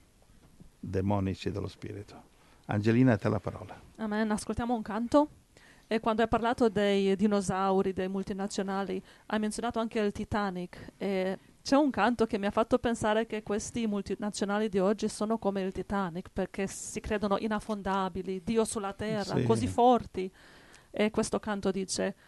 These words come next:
Speaker 2: "Oh Titanic, dove vai? Senza Cristo affonderai."
Speaker 1: Sai,
Speaker 2: As-
Speaker 1: quando, quando il Titanic pa-, po-, po-, partì, eh, partì dall'Inghilterra per Nuova York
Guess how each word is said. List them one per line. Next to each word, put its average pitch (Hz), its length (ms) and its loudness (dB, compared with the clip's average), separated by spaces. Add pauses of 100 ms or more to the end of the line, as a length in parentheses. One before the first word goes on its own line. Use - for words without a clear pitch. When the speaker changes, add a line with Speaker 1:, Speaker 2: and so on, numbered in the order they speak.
(320)
Speaker 2:
"Oh 247 240 8
Titanic, 214 420 -2
dove 233 260 2
vai? 175 440 -4
Senza 226 320 -2
Cristo 208 460 0
affonderai." 208 840 -2 (880)
Speaker 1:
Sai, 120 220 2
Speaker 2:
As- 98 60 0
Speaker 1:
quando, 120 460 8 (400)
quando 123 280 4
il 110 60 6
Titanic 117 560 4
pa-, 107 320 -2 (140)
po-, 104 320 0
po-, 120 300 -4 (100)
partì, 107 520 4 (840)
eh, 98 420 -4 (240)
partì 104 240 -4
dall'Inghilterra 104 760 0
per 101 200 -4
Nuova 98 260 -2
York 92 440 -6